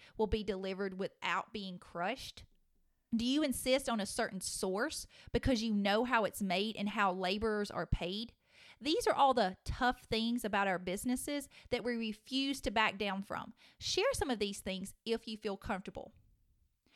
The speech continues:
Okay, Wednesday, I think Wacky Wednesday. There's the W's.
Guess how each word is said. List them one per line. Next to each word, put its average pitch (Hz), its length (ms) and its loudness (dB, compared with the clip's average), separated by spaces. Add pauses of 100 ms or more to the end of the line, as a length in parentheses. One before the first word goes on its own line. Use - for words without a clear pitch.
(240)
Okay, 262 360 2
Wednesday, 226 500 -2 (500)
I 370 160 4
think 466 180 0
Wacky 220 440 2
Wednesday. 180 480 -10 (680)
There's 196 220 -4
the 247 100 -2
W's. - 500 -2